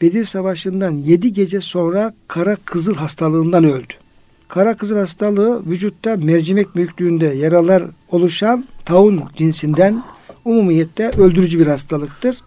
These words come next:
Bu hastalık bulaşıcı olduğu için ailesi kendilerine bulaşır korkusuyla da ondan uzak durdular. Leşi üç gün kaldı, koktu.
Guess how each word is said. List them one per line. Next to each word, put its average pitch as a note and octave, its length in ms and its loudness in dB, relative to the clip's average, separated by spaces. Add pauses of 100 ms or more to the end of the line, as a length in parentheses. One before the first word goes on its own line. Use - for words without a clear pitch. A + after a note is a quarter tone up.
(540)
Bu B3+ 140 4
hastalık E3 460 -4
bulaşıcı F3+ 440 -2
olduğu G3 260 -2
için A3 360 -6
ailesi F#3 480 0
kendilerine F#3 720 -2
bulaşır E3+ 360 -2
korkusuyla F3+ 500 -2
da E3 60 0
ondan F3+ 340 0
uzak D#3+ 340 2
durdular. C3+ 400 -8 (800)
Leşi G3 400 -2
üç B3+ 200 -2
gün D#3+ 200 -6
kaldı, D3+ 600 -8
koktu. A3 580 -4